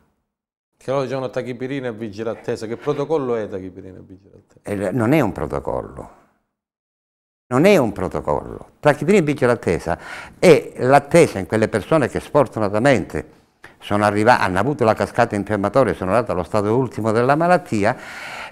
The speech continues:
Speaker 2: e, e non è altro che attendere la morte dell'individuo.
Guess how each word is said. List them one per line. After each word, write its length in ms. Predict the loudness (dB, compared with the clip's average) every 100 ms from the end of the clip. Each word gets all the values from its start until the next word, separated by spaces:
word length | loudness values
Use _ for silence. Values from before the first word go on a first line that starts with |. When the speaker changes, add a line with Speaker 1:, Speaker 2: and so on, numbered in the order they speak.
| -6
Speaker 2:
e, 680 | 2 2 4 4 4 2
e 20 | 2
non 160 | 2
è 60 | 4
altro 360 | 4 2 -2
che 280 | 2 2 2
attendere 720 | 0 -2 -2 2 2 4 0 -2
la 100 | -4
morte 360 | -4 -8 -6
dell'individuo. 760 | -6 -4 -6 -8 -10 -8 -10